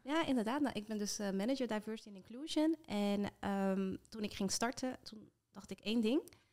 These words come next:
Dit moet niet alleen van de manager diversity and inclusion zijn. Ik heb, ik heb wel echt zoiets van, dit is iets waar we eigenlijk voor iedereen, door iedereen. Ehm, en toen, eh, heb ik echt gedacht van, ik ga een team opzetten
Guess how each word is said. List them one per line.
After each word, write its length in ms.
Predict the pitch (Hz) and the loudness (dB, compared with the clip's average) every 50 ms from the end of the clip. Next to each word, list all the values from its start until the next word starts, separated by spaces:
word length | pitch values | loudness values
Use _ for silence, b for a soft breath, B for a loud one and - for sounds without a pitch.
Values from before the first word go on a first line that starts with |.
| b b b b | b b b b
Dit 160 | - 220 214 | -6 -4 0
moet 180 | - 226 220 208 | 2 2 4 6
niet 360 | 226 233 269 320 - - - - _ | 8 8 8 8 6 2 -8 -12 _
alleen 440 | - 226 226 220 214 220 220 220 202 | -4 -2 0 2 4 4 4 2 2
van 240 | 208 208 196 196 196 | 0 0 0 2 2
de 80 | 190 | 2
manager 360 | 185 196 202 214 214 196 202 190 | 2 2 2 2 2 2 2 2
diversity 420 | 190 190 190 185 196 208 - - | 2 2 4 4 2 2 2 0
and 80 | 208 185 | 0 0
inclusion 420 | 185 - 202 202 196 190 175 170 | 2 4 4 4 4 4 2 0
zijn. 260 | 160 - 156 151 - - | 0 0 -2 -4 -6 -6
Ik 200 | - - - - | -10 -12 -6 -4
heb, 200 | 202 185 - - | -4 -4 -2 -2
ik 160 | 190 190 - - | -2 -2 -2 -2
heb 120 | - 185 - - | -4 -4 -2 -2
wel 120 | - 202 | -4 -2
echt 220 | 202 - 247 - - | -2 -2 -2 -4 -4
zoiets 280 | - 226 - 220 - | -2 -2 -2 -2 -2
van, 220 | - 214 208 202 202 - - - | -2 -2 -4 -4 -6 -8 -12 -12
dit 140 | - 208 - | -10 -8 -8
is 100 | 226 - | -6 -4
iets 140 | 214 214 - | -4 -4 -2
waar 220 | - 190 196 185 | 0 0 0 0
we 60 | 190 | 0
eigenlijk 560 | 185 180 - 180 202 233 233 - 220 208 - - - - - - _ _ _ _ _ - - - - | -2 -2 -2 -2 -2 -2 0 0 -2 -2 -4 -6 -12 -18 -20 -20 _ _ _ _ _ -20 -20 -20 -12
voor 240 | - - 247 277 | -2 2 2 2
iedereen, 520 | - - 262 233 240 226 214 208 214 220 214 | 4 2 2 2 2 2 2 2 2 2 2
door 200 | 196 214 233 226 | 4 4 4 4
iedereen. 480 | - 220 214 202 190 165 160 185 302 - - - _ | 2 0 0 0 2 2 2 2 0 -2 -4 -8 _
Ehm, 480 | - 214 214 214 208 202 202 202 202 196 - - | -6 -2 -2 0 0 0 0 0 -2 -2 -4 -4
en 240 | - 214 214 208 208 | -4 -2 -2 -2 -2
toen, 320 | - 240 233 220 214 - - - - _ - - _ _ _ | -2 -2 -2 -2 -4 -6 -10 -14 -20 _ -20 -20 _ _ _
eh, 220 | - - 202 202 196 | -10 -6 -4 -2 -2
heb 140 | 208 214 - | -2 -2 -4
ik 100 | 202 - | -6 -6
echt 180 | - 254 254 - | -4 -4 -2 -2
gedacht 320 | - 226 220 214 220 - | 0 0 0 0 -2 -2
van, 140 | - 220 214 | -4 -6 -4
ik 120 | - 226 - | -4 -4 -2
ga 100 | - 220 | -2 -2
een 80 | 208 | 0
team 220 | 208 - 254 269 269 | 0 2 2 2 4
opzetten 520 | 220 269 - - - 254 247 - - 285 | 2 2 2 2 0 0 0 -2 -4 -8